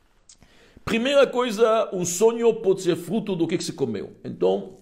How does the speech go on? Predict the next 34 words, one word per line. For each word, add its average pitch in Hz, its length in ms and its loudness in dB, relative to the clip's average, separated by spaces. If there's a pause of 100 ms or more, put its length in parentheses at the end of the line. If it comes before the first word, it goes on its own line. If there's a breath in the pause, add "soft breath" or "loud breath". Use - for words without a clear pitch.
nenhuma 208 640 0
atenção 156 720 -2
a 113 60 -2
isto. - 440 -12
Dois, 240 560 4 (440 soft breath)
muita 233 480 4
chance 175 540 -4
que - 140 -4
seja, 190 360 0
na 180 140 -2
verdade, 165 760 0
uma 156 240 0
expressão 170 920 -2 (220 loud breath)
do 170 160 2
que 196 140 -2
que 196 100 -12
pensou 196 460 0
durante 208 400 2
o 170 60 -2
dia 139 320 -4
ou 160 180 2
antes 202 240 -2
de 170 80 -4
dormir. 170 540 -2 (340 soft breath)
Então, 196 380 2
é 190 100 4
fruto, 220 520 0
na 240 160 4
verdade, 185 500 2
da 208 200 4
própria 220 640 2
mente 220 580 0
da 262 120 2
pessoa, - 600 -6